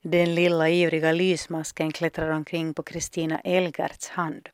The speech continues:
Kristina forskar i lysmaskar och förbereder just idag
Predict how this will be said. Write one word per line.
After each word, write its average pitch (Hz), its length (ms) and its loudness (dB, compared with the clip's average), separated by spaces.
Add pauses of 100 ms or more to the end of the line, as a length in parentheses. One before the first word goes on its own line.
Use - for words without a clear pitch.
(560)
Kristina 165 760 -2
forskar 160 580 -2
i 160 60 2
lysmaskar 165 760 -2
och 175 80 -8
förbereder 160 640 2
just 170 340 -4
idag 185 540 0